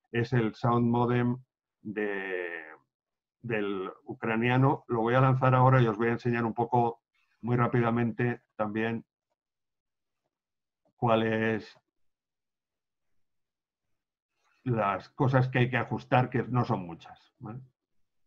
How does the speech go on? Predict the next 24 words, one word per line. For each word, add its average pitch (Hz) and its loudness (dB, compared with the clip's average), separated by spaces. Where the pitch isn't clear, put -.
A 90 -10
ver, 82 -8
lo 85 -10
tengo 107 -4
aquí 107 -4
todo 110 0
en 104 -4
telemetría. 127 2
El 120 -2
High 139 6
Speed 127 2
Sound 107 0
Modem. 82 -10
Vale. - -18
Cierro 87 -10
este. - -20
Este 135 6
es 135 8
el 147 6
que 143 6
más 131 8
uso, 151 6
¿vale? 113 -2
Eh, 98 -2